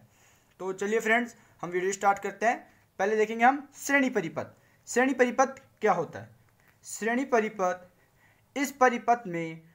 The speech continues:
दो या दो से अधिक लोड या प्रतिरोध एक ही शाखा के अंदर जुड़े हो। इस परिपथ में लोड या प्रतिरोध एक ही शाखा में जुड़े होते हैं,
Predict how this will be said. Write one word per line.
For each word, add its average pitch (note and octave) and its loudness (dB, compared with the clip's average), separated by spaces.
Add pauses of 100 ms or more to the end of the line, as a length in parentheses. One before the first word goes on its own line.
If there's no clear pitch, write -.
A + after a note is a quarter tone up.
(160)
दो C3 2
या C4+ 2
दो G3+ -2
से G3+ -8
अधिक E3+ -6 (220)
लोड G3 6 (220)
या G#3+ 4
प्रतिरोध F3 -4 (380)
एक B3 4
ही C4 -2
शाखा F#3+ 4
के B3+ -6
अंदर G3+ -8 (260)
जुड़े G3+ -2
हो। D3 -6 (680)
इस B3+ -6 (100)
परिपथ F#3+ -6
में G#3 -8
लोड F#3 -2
या A3 -2
प्रतिरोध G3 -4
एक G#3+ 0
ही A#3 -6
शाखा E3+ 2
में A#3 -4
जुड़े F3+ -4
होते F3 -6
हैं, D#3+ -10